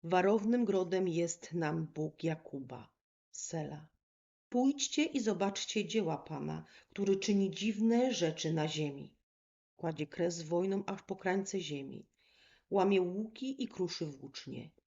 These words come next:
Wozy ogniem pali. Przestańcie i poznajcie,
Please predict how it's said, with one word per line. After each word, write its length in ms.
Wozy 640
ogniem 440
pali. 500
Przestańcie 720
i 120
poznajcie, 800